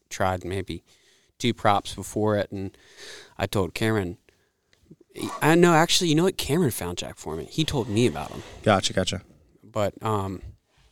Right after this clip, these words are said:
Speaker 1: yeah, I, I think he
Speaker 2: Jack Foreman, ju-, that just sounds like a prop guy.
Speaker 1: Yeah, he is. Some guy in Texas. He just builds props for, down there they've got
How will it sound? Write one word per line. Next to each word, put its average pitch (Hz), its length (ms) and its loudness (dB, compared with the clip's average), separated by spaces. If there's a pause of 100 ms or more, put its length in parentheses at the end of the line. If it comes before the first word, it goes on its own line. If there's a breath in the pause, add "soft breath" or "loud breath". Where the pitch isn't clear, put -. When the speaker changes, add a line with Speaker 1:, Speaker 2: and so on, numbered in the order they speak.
(120)
Speaker 1:
yeah, 117 460 -6
I, - 80 -6
I - 40 -2
think 160 260 2
he - 420 -2
Speaker 2:
Jack 127 240 6
Foreman, 113 380 4
ju-, 95 100 2
that 110 160 4
just 117 180 2
sounds 85 280 -2
like 85 80 -8
a - 60 -14
prop - 320 -8
guy. - 280 -8 (120)
Speaker 1:
Yeah, 123 200 6
he 113 200 4
is. 120 200 6
Some 113 240 2
guy 113 180 4
in 113 60 2
Texas. 113 460 -2
He 92 120 -6
just - 260 -6
builds 107 220 0
props 104 380 2
for, 98 260 -4 (600 loud breath)
down 175 240 8
there 151 180 8
they've 107 200 2
got 98 260 -2